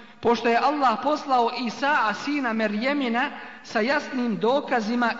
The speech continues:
i uputom, zavidjeli su mu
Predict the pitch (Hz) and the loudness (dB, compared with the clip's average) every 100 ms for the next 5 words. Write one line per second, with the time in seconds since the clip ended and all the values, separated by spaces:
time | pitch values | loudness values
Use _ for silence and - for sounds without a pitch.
0 | 220 226 339 349 285 277 285 269 269 269 | -6 -4 0 0 0 -4 2 2 2 -2
1 | 269 - - 170 180 233 294 302 262 135 | -10 -14 -10 -6 0 2 2 0 -2 0
2 | 214 190 - - 269 269 277 277 | 0 2 -2 -2 0 2 0 -4